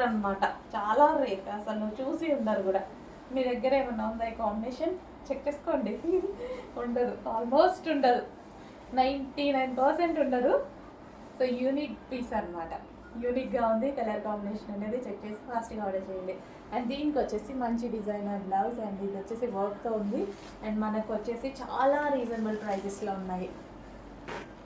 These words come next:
నెక్స్ట్ అండి, సాఫ్ట్ ముగ్దా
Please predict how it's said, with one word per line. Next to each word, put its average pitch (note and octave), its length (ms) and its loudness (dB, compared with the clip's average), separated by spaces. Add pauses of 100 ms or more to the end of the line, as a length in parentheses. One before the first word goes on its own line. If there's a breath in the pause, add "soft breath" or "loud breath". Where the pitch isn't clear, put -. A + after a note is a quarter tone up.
(1400)
నెక్స్ట్ - 340 -6
అండి, A3 220 2 (240)
సాఫ్ట్ C#4+ 480 2 (140)
ముగ్దా B3+ 340 0